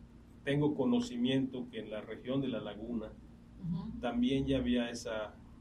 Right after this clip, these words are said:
Speaker 1: ya germinado esa idea de integrar a los jóvenes. Eh, Laguna, junto con Yucatán, eh, colegios,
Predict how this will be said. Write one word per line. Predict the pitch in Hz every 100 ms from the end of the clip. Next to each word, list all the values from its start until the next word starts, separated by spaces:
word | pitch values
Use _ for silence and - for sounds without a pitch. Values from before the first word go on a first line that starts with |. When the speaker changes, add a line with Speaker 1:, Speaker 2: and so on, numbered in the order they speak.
| -
Speaker 1:
ya | 117 120
germinado | 123 110 110 110 120 120
esa | 117
idea | 101 113 113
de | 107 - - -
integrar | 127 120 117 113 113 127 131
a | 113
los | 104 -
jóvenes. | 104 98 92 - - - - - - - - -
Eh, | 113 113 110 - - - - - - - - 123
Laguna, | 123 120 139 151 139 135 - - - - 123
junto | 127 123 120
con | 113 113
Yucatán, | - 120 123 120 127 - - - - - -
eh, | 107 107 107 -
colegios, | 110 110 120 - 135 127 -